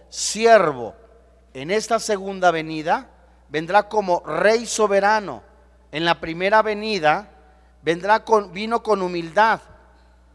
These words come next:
como un cordero, y en la segunda venida vendrá con majestad, con esplendor. El juicio final de Dios en la tierra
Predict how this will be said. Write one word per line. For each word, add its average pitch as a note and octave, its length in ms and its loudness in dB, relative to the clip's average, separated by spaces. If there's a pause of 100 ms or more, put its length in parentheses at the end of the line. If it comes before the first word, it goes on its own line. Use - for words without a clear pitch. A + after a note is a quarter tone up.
(280)
como F#3 300 0
un C4+ 140 -2
cordero, A3 680 2 (300)
y D3+ 140 -6
en D3 120 -2
la C#3 140 2
segunda G3+ 560 2
venida F#3+ 560 0 (420)
vendrá F3 460 0
con G#3 220 0
majestad, F3 920 -2 (280)
con D#3 200 -4
esplendor. D3+ 920 0 (720)
El E3+ 220 -4
juicio D4+ 640 -2
final A3 580 -2
de G3 120 0
Dios E3+ 580 -2 (500)
en D#3 240 -4
la D3 140 0
tierra E3+ 560 -6